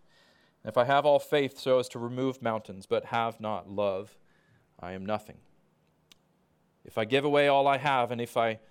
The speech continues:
deliver up my body to be burned, but have not love, I gain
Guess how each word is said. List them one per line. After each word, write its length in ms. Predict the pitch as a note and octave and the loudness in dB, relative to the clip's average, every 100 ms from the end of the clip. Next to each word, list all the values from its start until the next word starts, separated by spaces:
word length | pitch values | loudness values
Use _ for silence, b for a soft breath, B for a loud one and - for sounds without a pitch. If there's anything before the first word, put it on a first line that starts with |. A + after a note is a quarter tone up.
| b | b
deliver 440 | - A#2 C#3 C3+ C3 | -2 0 -2 0 -2
up 80 | A2+ | 0
my 120 | A2+ | -2
body 300 | G#2+ G#2+ G#2+ | 0 0 -2
to 100 | - | -10
be 100 | G2+ F#2+ - | -16 -16 -2
burned, 420 | A#2+ B2 A#2 A#2 | 0 0 -2 -6
but 120 | F#2 - | -12 -8
have 320 | A2 G2 F#2+ | -6 -6 -6
not 240 | G2 - | -10 -8
love, 380 | F#2+ F#2 F2+ - b b b b G2 | -6 -4 -6 -12 b b b b -10
I 380 | F#2 F2+ F2+ - _ | -6 -6 -8 -14 _
gain 380 | - F2+ F2+ E2 | -14 -12 -12 -16